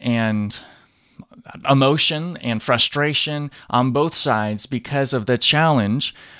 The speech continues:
of getting this new person up to speed. And really, it's,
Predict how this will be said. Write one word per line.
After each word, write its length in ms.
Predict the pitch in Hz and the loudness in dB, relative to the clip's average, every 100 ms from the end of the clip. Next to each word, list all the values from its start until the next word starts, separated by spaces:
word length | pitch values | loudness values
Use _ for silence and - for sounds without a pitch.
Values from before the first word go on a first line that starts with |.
| - | -4
of 200 | 120 117 - 123 | 0 0 -2 -4
getting 360 | 104 131 135 135 | 2 4 6 4
this 200 | 131 - | 4 2
new 180 | 147 202 | 0 0
person 420 | - 110 - 120 | -2 -4 0 0
up 140 | 104 | 0
to 80 | - | -4
speed. 520 | - - 131 95 - - _ _ - - | -6 -6 -6 -6 -12 -20 _ _ -20 -8
And 280 | 156 180 | -4 -4
really, 520 | 196 285 220 160 143 - - - _ _ - | -2 0 2 2 -2 -6 -20 -20 _ _ 0
it's, 280 | 175 - | 0 0